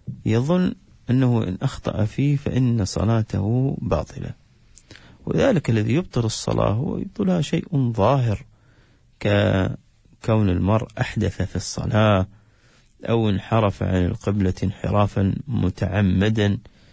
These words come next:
عن القبلة، أو أنه ترك ركناً من أركان الصلاة متعمداً،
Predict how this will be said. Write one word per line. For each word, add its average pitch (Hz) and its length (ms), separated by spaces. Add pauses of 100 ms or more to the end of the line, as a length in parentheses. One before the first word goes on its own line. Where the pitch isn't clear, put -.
(320)
عن 101 420
القبلة، 110 800 (1000)
أو 143 180
أنه 113 380
ترك 120 400
ركناً 113 460
من 98 300
أركان 104 440
الصلاة 95 480 (100)
متعمداً، 98 920